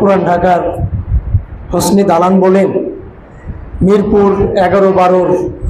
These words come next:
যে হক ক্যাম্প বলেন, এরকম অনেক এলাকা আছে যারা এক সময় স্বাধীনতার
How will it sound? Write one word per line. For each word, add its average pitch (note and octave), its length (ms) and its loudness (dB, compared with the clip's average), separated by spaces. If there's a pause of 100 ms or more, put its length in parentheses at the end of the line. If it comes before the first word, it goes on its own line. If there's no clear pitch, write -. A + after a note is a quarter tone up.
যে E3 100 2 (140)
হক F3 140 0 (100)
ক্যাম্প G3 260 4
বলেন, G3 240 2 (1500)
এরকম A#3 280 2 (300)
অনেক D4+ 320 4 (120)
এলাকা A3 220 4 (100)
আছে C#3+ 200 -2 (2250)
যারা F3+ 220 2
এক G#3+ 60 -2 (100)
সময় G3+ 320 2 (1600)
স্বাধীনতার G3+ 580 2